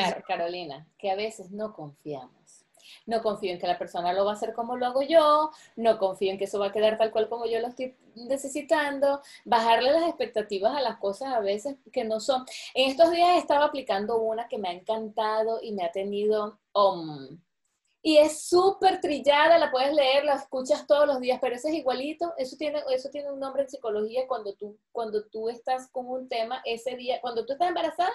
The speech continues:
Speaker 2: ese día ya todos los días ves embarazadas en la calle, así tal cual,
Speaker 1: Claro,
Speaker 2: porque tu
Speaker 1: claro.
Speaker 2: cerebro te
Speaker 1: Sí, sí.
Speaker 2: lleva a, bueno,
Speaker 1: Claro,
Speaker 2: tal
Speaker 1: es
Speaker 2: cual.
Speaker 1: una afinidad.
Speaker 2: Cuando
Speaker 1: Ujú.
Speaker 2: andas en ese, tú dices, "Esto, em, no lo había visto". Y sí, está en todas partes escrito.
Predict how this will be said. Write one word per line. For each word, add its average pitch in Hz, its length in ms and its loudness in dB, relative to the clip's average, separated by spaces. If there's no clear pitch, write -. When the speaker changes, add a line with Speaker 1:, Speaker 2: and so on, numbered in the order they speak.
Speaker 2:
ese 277 280 -4
día 302 180 -2
ya 262 280 0
todos 269 200 -2
los 294 120 -4
días 277 180 -4
ves 240 160 -4
embarazadas 226 420 -6
en 208 80 -8
la 175 120 -8
calle, - 320 -16
así 226 220 -4
tal 240 180 -4
cual, 185 160 -4
Speaker 1:
Claro, 196 240 4
Speaker 2:
porque - 160 -4
tu 302 60 -2
Speaker 1:
claro. - 80 -4
Speaker 2:
cerebro 254 440 2
te 214 100 -4
Speaker 1:
Sí, 202 40 -8
sí. 180 80 -8
Speaker 2:
lleva 185 320 -6
a, 190 280 0
bueno, 170 380 -2
Speaker 1:
Claro, 226 220 -10
Speaker 2:
tal 247 200 0
Speaker 1:
es - 60 -6
Speaker 2:
cual. 254 260 4
Speaker 1:
una 254 100 -4
afinidad. 196 340 -10
Speaker 2:
Cuando 269 400 4
Speaker 1:
Ujú. 254 140 6
Speaker 2:
andas 269 340 4
en 330 100 2
ese, 302 280 -2
tú 277 120 -6
dices, 277 460 -2
"Esto, 262 600 0
em, 233 520 -2
no 226 180 2
lo 240 100 2
había 254 240 4
visto". 220 380 -8
Y 269 80 -6
sí, 381 240 0
está 247 220 -4
en 233 80 -8
todas 285 240 -2
partes 294 280 -4
escrito. 254 520 -10